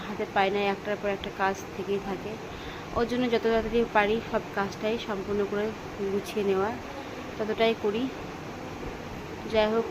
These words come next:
ও সুন্দর করে ফুল দিয়ে সাজায়, এই সব ফুল দিয়ে সাজানো হয়ে গেছে। আর এইদিকে গপুকে ভোগ লাগাবে, কারণ ওই দিককার কাজ মোটামুটিভাবে কমপ্লিট। আর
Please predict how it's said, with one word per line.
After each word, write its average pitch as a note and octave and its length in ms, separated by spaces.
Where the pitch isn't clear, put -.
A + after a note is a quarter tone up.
ও - 20
সুন্দর G#3+ 320
করে G#3+ 120
ফুল G#3+ 140
দিয়ে G#3+ 200
সাজায়, G3 340
এই G#3 180
সব G#3 220
ফুল A3 160
দিয়ে G#3+ 180
সাজানো G#3 320
হয়ে G#3 260
গেছে। G3+ 320
আর F3+ 120
এইদিকে G3 420
গপুকে F#3 340
ভোগ G3 160
লাগাবে, F#3+ 380
কারণ G3+ 160
ওই F#3+ 160
দিককার G3+ 320
কাজ G3 180
মোটামুটিভাবে F#3+ 580
কমপ্লিট। G3 520
আর F#3+ 100